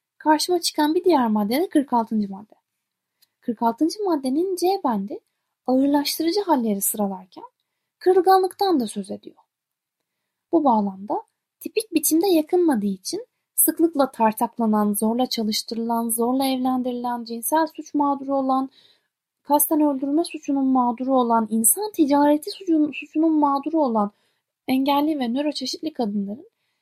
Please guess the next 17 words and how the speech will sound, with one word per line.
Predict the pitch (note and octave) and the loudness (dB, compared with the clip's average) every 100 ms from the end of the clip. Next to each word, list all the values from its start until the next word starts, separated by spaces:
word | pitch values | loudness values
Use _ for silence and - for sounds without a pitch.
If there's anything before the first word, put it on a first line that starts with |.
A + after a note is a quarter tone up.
| _ - | _ -2
yine | E4+ E4 G4 | 0 0 -2
İstanbul | - - F#4 G4+ E4 | -2 0 2 2 0
Sözleşmesi | C4 A#3 G#3 G#3+ A3+ G#3+ - | -2 -4 -4 -6 -6 -6 -4
ile | A3 | -4
korunduğunu | G#3 A3 G#3+ G#3 G#3 G3+ G3 | -4 -4 -2 0 0 -2 -4
dile | G#3 | -6
getirmek, | G3+ G#3 - G#3 E4 - _ _ _ _ | -6 -8 -10 -10 -10 -14 _ _ _ _
kararlı | - D4+ D#4 E4 F#4+ | 0 4 4 4 0
biçimde | E4+ - D#4 | 0 -2 -2
ifade | G4 - D#4+ D4 | -2 0 0 0
etmek | B3 - F#3+ | -2 -6 -12
gerekiyor. | - F#3+ F#3+ - - _ _ _ _ _ _ _ _ | -14 -20 -20 -20 -20 _ _ _ _ _ _ _ _
Evet, | C4 A#3+ - | -2 -2 -4
Türk | A#3 - | -14 -4
Ceza | A3 C4+ E4 | -2 2 0
Kanunu | D#4+ B3+ A#3+ A#3 B3+ | 0 -2 0 0 0
bağlamında | A#3 G#3 G3+ G3 F#3+ F#3 F#3 | 0 0 -2 -6 -10 -12 -14